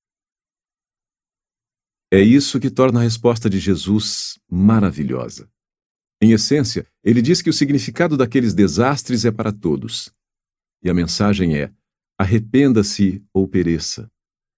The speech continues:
Ele diz isso duas vezes. "Se, porém, não se arrependerem, todos vocês também perecerão." Lucas treze, três. "Se não se arrependerem,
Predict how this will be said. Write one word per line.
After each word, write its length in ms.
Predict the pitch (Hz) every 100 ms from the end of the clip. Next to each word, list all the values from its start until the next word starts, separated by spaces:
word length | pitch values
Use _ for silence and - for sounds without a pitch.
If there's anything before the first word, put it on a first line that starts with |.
| _ _ _ -
Ele 140 | 131
diz 220 | 139 147 135
isso 240 | 175 139
duas 320 | 160 226 185
vezes. 640 | 85 107 85 - - - _ _ _ _ _ _
"Se, 180 | - -
porém, 460 | 104 110 120 139 143
não 160 | 131
se 120 | 120 120
arrependerem, 680 | 110 110 98 95 117 123
todos 320 | 113 139 156 139
vocês 560 | 131 - - 160 160
também 420 | - 127 104 160
perecerão." 680 | 202 113 92 - 87 69 - _ _ _ -
Lucas 360 | 98 101 87
treze, 360 | - 101 107 101
três. 480 | - 69 62 - - _ _ _ _ _ _ _ _ _ _ _ _ _ _ _ _ _ _ _
"Se 180 | - 92
não 280 | 98 135
se 120 | 139 117
arrependerem, 800 | 110 117 104 95 117 120 113